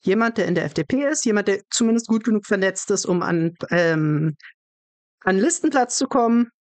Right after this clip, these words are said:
jemand, der vorher bei den Jungen Liberalen sehr, sehr gut vernetzt war, so jemand fordert etwas, was meiner Ansicht nach in-,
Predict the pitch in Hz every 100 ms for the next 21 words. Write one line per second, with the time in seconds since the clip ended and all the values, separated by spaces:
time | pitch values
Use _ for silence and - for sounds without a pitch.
0 | - 202 190 185 190 175 196 180 180 175
1 | 170 170 170 170 220 233 220 220 208 196
2 | 190 180 - - 170 170 165 _ - 233
3 | 311 254 208 214 226 - - - 233 240
4 | 214 180 202 208 202 220 202 247 214 196
5 | 190 - 175 180 - 196